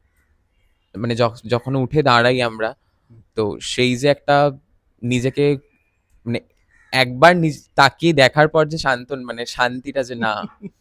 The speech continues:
Speaker 1: এবার আমি আমার সত্তাকে, মানে, ঠিক জায়গায়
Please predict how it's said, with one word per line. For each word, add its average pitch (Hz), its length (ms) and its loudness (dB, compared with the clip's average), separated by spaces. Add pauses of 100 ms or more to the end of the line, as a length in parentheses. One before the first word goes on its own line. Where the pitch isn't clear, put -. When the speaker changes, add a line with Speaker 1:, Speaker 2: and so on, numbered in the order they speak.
(520)
Speaker 1:
এবার 131 320 4
আমি 160 200 2
আমার 160 160 0
সত্তাকে, 190 760 0 (1300)
মানে, 107 420 -8 (320)
ঠিক 135 220 2
জায়গায় 135 540 2